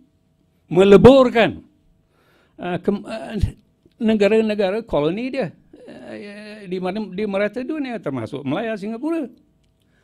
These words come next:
Jadi you sabarlah," saya kata. Sebab waktu itu, tuan-tuan sekalian, Parti Komunis Melaya masih lagi halal.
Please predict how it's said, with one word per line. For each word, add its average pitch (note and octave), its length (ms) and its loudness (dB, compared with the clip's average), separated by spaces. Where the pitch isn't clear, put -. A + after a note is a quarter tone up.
Jadi C4+ 320 0
you D4+ 80 8
sabarlah," D4 640 4
saya D4+ 160 -2
kata. F#4 320 -2
Sebab C#4+ 320 -2
waktu C#4+ 480 -2
itu, C4+ 400 0
tuan-tuan D4 360 2
sekalian, D#3+ 440 0
Parti F4+ 320 0
Komunis C4 480 2
Melaya E3+ 480 2
masih B3 400 -6
lagi C#4 240 -2
halal. C#4 400 -4